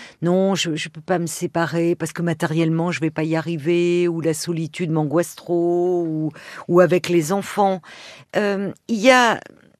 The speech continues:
souvent des raisons inconscientes, liées bien sûr à l'histoire, euh, de, de chacun,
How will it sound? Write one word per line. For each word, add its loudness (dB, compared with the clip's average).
souvent 0
des 2
raisons 0
inconscientes, -2
liées 4
bien 2
sûr -4
à -2
l'histoire, -4
euh, -2
de, -6
de -6
chacun, -2